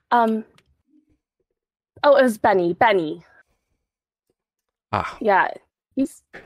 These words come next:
Speaker 1: he's been quite an influence in my life, and so I just, I just have to, you know, have
Speaker 2: No.
Speaker 1: to stay loyal to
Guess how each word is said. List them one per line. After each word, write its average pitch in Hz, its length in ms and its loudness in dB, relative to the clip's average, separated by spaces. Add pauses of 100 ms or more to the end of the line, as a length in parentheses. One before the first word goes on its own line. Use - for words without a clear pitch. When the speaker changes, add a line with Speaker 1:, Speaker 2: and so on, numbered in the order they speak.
(280)
Speaker 1:
he's 233 160 -10
been 247 220 0
quite 254 320 2
an 311 120 2
influence 202 440 -2
in 202 80 -2
my 196 140 2
life, 180 340 0
and 196 300 -2
so 196 180 0
I 185 140 2
just, 185 320 -6 (1300)
I 190 100 -6
just 185 300 -14 (340)
have 175 280 -4
to, - 160 -20
you 269 120 -8
know, 165 180 -10 (560)
have 208 100 -4
Speaker 2:
No. 160 60 -4
Speaker 1:
to 196 60 -10
stay 202 240 -4
loyal 180 320 2
to - 80 -20